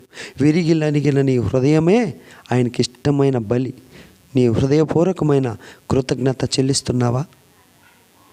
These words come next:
ఈ సంవత్సరం అంతా కాపాడి చివరి మాసంలో, చివరి నె-, నెలలో, చివరి రోజుల్లో ఉంటూ వచ్చాం. మరి కృతజ్ఞత కలిగి ఉన్నావా? కృతజ్ఞత కలిగి ఉండాలి.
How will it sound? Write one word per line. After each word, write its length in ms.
ఈ 40
సంవత్సరం 460
అంతా 200
కాపాడి 460
చివరి 520
మాసంలో, 560
చివరి 400
నె-, 340
నెలలో, 560
చివరి 420
రోజుల్లో 680
ఉంటూ 240
వచ్చాం. 460
మరి 380
కృతజ్ఞత 440
కలిగి 300
ఉన్నావా? 380
కృతజ్ఞత 460
కలిగి 340
ఉండాలి. 480